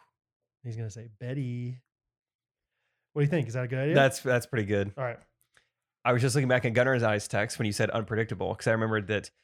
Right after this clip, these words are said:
Speaker 2: um, unpredictable comes down to what he's gonna spell wrong, 'cause that is what's unpredictable.
Speaker 1: <laughs>
Speaker 2: Um,
Speaker 1: It's true.
Speaker 2: he texted, "She's gonna kick our butts." What word do you think he spelled wrong in that sentence?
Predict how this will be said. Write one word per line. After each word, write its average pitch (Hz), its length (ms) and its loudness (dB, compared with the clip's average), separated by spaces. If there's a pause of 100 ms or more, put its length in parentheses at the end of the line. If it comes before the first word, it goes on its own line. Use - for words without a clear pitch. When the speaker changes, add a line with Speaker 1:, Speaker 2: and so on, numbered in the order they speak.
(260)
Speaker 2:
um, 110 480 0 (320)
unpredictable 135 760 2 (480)
comes 113 200 0
down 113 180 2
to 101 400 -2 (400)
what 139 180 2
he's 135 160 0
gonna 113 160 0
spell 101 240 -2
wrong, 104 400 -2
'cause 107 160 -2
that 135 240 8
is 117 100 2
what's 123 160 4
unpredictable. 107 600 2
Speaker 1:
<laughs> - 100 -10 (640)
Speaker 2:
Um, 110 420 6
Speaker 1:
It's 98 180 -2
true. 113 320 -2 (880)
Speaker 2:
he 135 460 2 (100)
texted, 123 520 -2 (100)
"She's - 280 -2
gonna 147 220 2
kick 151 180 0
our 131 120 6
butts." 107 500 0 (320)
What 135 200 2
word 143 140 4
do 127 80 0
you 131 40 0
think 135 140 2
he 127 60 0
spelled 120 280 0
wrong 113 300 4
in 113 140 -2
that 110 220 0
sentence? 95 400 -8